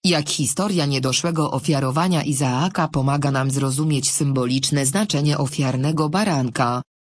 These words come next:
Jak historia ta wiąże się z tym, co apostoł Jan napisał w piątym rozdziale Apokalipsy Jana? Przeczytaj pierwsza Księga Mojżeszowa dwadzieścia dwa,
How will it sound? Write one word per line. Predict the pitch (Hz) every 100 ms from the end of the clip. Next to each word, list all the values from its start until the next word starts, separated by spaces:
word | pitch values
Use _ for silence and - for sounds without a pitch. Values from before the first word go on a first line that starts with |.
| _ 190
Jak | 165 147
historia | - 135 - 143 139 131
ta | 123 139
wiąże | 175 240 202 180
się | - 151
z |
tym, | - 127 120 120 _ -
co | - 139
apostoł | 123 190 - 160 147
Jan | 147 185 190
napisał | 147 143 170 156 151 135
w | 123
piątym | - 170 170 156 143
rozdziale | 135 131 170 175 170
Apokalipsy | 147 147 139 151 135 170 185 - 147
Jana? | 147 143 127 117 123 _ _ _ _ -
Przeczytaj | - 156 151 147 147
pierwsza | 143 240 226 - 147
Księga | 147 - 147 147
Mojżeszowa | 131 131 127 120 165 165 143
dwadzieścia | 131 131 131 139 - 139
dwa, | 131 143 131 113